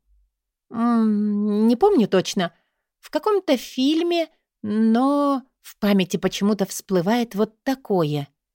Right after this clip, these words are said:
Ее нога аккуратно выскользнула из босоножки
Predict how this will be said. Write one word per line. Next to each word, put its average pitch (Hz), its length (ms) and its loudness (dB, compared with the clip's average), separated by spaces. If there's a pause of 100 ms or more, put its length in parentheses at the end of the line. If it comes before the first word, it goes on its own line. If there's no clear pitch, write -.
(560)
Ее 160 320 -2
нога 185 360 0
аккуратно 185 580 -2
выскользнула 165 680 -2
из 151 180 -2
босоножки 185 800 -2